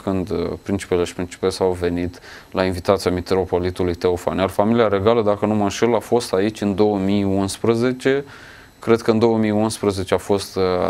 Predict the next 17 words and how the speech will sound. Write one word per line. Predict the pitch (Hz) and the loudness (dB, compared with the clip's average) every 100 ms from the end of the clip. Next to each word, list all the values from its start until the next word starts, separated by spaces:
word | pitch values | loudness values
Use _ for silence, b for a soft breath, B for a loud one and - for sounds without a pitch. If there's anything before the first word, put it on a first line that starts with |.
| 87 90 | -2 -2
de | |
sărbătorile | 95 98 87 90 95 87 85 85 82 87 | -2 -2 -2 0 0 0 -2 -2 -2 -4
de | 90 - | -8 -2
Paște, | 90 87 - 87 57 52 - - - | -2 -2 -6 -4 -4 -8 -14 -18 -14
uh, | 90 80 78 | -8 -6 -4
deci | 87 90 | -4 -6
mă | 92 | -6
refer | 87 - 92 | -6 -2 0
la | 87 | 0
regele | 92 90 87 90 | 0 -2 -2 -4
și | - 90 | -4 -8
regina | 87 92 90 | -4 -4 -4
și, | 87 - | -6 -6
uh, | 82 82 - B B B B B - 85 87 | -4 -6 -8 B B B B B -6 -4 -4
principele | - 92 87 - 87 | -2 -4 -2 -2 0
și | 90 - | -2 -4
principesa. | 95 90 - 95 92 - | -6 -6 -4 -2 -2 -6